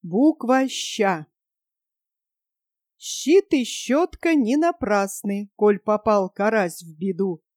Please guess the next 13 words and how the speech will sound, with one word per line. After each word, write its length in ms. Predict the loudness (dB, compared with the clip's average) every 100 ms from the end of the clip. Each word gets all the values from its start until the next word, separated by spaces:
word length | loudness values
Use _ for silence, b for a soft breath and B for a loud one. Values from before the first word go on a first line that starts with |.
| _ _ _
Щука — 720 | -20 -8 0 2 2 0 0
враг 440 | -2 0 0 0
всегда 600 | -6 -8 -6 -4 -2 0 0
опасный, 680 | 0 0 0 -6 -8 -8 _ _ _ _
вмиг 500 | -12 -2 2 2 0 -4
проглотит 720 | 0 0 0 0 0 -4 -12 -8
на 160 | -8
ходу. 440 | -4 -4 -4 -8 -12 _ _ _ _ _ _ _ _ _ _ _ _ _ _ _ _ _ _ _ _ _ _ _ _ _ _ _ _ _ -14
Буква 640 | -4 -2 -2 -2 -2 -2 -2
"Э". 320 | 0 0 -2 -10 _ _ _ _ _ _ _ _ _ _ _ _ _ _ 0
Электричка, 1000 | 2 2 0 0 0 0 -6 -4 -4 -2
как 240 | -2 -2 -2
экспресс, 760 | -6 -8 -4 -2 -2 -4 -16